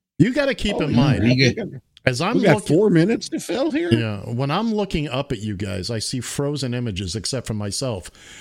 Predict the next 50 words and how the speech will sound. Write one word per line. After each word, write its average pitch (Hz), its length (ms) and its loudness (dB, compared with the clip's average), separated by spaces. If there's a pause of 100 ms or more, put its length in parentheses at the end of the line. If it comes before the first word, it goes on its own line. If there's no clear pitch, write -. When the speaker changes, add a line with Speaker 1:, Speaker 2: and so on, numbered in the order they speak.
(140)
Speaker 1:
I 117 120 0
look 180 220 0
Speaker 2:
<laughs> - 60 -6
Speaker 1:
down 170 400 0 (100)
and 131 200 -2
I'm 123 160 -2
looking 208 260 -2
at 165 140 -2
my 127 120 0
phone 113 600 -2 (760)
and 123 300 2
everything 160 460 -2
is 139 120 -2
fine 160 400 -2
except 135 520 -2
it's 127 180 -4
about 139 300 -2
a 120 100 -2
half 139 320 -4
minute 123 340 -2
behind. 110 640 -6 (760)
I 135 40 4
don't 165 120 2
have 165 140 -2
the 147 60 2
volume 139 420 0
up 123 140 -4
on 113 100 -2
the 107 60 -4
Speaker 2:
On 98 40 -6
Speaker 1:
phone. 123 280 0
Speaker 2:
your 101 40 -4
Speaker 1:
I'm, 95 60 -4
Speaker 2:
phone. 95 420 -4
Speaker 1:
I'm 110 220 -2
listening 127 320 -2
to 113 40 -2
you 113 100 -2
guys 113 260 -2
in 120 80 6
Speaker 3:
Yeah. 117 160 6
Speaker 1:
real 104 100 0
time. 107 380 -4 (560)
But 107 300 -2
it's, 143 400 -4
uh, 123 340 -2 (1000)
it's 135 160 2
certainly 175 300 -2
Speaker 2:
So 156 60 6
you've 170 80 8